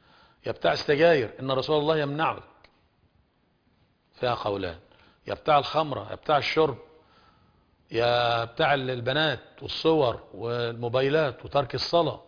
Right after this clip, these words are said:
"إن رسول الله يمنعك". يقول: "فوقفت". أدي المراتب العالية، أدي التدرج،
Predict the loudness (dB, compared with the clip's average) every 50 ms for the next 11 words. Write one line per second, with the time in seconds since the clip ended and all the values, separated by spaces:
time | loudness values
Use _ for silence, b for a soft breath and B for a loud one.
0 | _ _ -8 -4 -2 -2 -2 -2 0 2 2 2 2 2 0 -2 -2 -2 -2 -2
1 | -2 -2 -4 -6 -12 -20 -20 _ _ _ _ _ _ _ _ _ _ _ _ _
2 | _ _ _ -8 -8 -8 -6 -6 -8 -8 -8 -6 -6 -2 0 0 0 0 -2 -6
3 | -8 -8 -10 -14 -14 -14 _ -18 -18 -18 -18 -20 -20 b b b b b b b
4 | b b b b b b 0 0 2 2 2 0 2 4 4 4 2 0 -2 0
5 | 0 0 0 -2 -4 -6 -10 -12 -16 -20 _ -8 -8 -6 -6 -6 -6 -6 -4 0
6 | 0 0 0 -2 -8